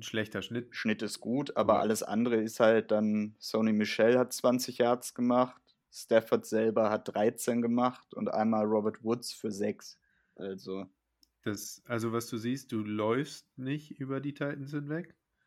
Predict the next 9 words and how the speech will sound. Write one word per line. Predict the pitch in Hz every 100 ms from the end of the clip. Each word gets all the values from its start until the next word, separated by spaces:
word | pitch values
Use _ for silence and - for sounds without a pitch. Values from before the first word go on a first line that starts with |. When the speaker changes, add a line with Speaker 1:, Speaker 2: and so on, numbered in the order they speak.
| _ _ _ _ _ _ _ _ _ _ _ _ _
Speaker 1:
Also | 110 104 104
mit | - 107 107
dem | 104
Run-Game | 107 113 110 110 110 110
kriegen | - 117
die | 120
uns | 110 104
nicht | 113 135 - - _
und | 120 107 107